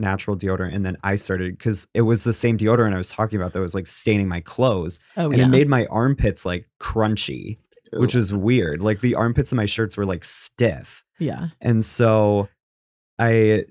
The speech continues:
Speaker 1: di-, went through, like, the whole thing. And like I said, like, this was a hardcore antiperspirant.
Speaker 2: Mm-hmm.
Speaker 1: And it just, like, I remember my armpits used to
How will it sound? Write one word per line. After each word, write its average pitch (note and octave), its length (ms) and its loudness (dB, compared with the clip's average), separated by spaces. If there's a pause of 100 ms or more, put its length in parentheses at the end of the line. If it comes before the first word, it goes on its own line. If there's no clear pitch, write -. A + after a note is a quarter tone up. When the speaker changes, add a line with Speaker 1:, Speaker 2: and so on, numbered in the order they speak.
(160)
Speaker 1:
di-, C3 140 2
went B2 300 2
through, D3 100 4
like, C#3+ 180 2
the A#2+ 100 2
whole A#2 280 2
thing. F#2 500 -2
And A2+ 120 0
like A2+ 140 0
I A2 60 4
said, G2+ 220 -2
like, A2+ 120 0
this A#2 260 -2
was C3 120 -2
a A2+ 80 2
hardcore G#2 800 -2
antiperspirant. D#2+ 880 -10
Speaker 2:
Mm-hmm. F3 260 4 (100)
Speaker 1:
And A#2 180 2
it A#2 120 2
just, - 240 0
like, G2+ 400 0 (240)
I A#2+ 60 2
remember D3+ 300 6
my C3 300 4
armpits A#2 500 4
used A2 220 -2
to - 160 -6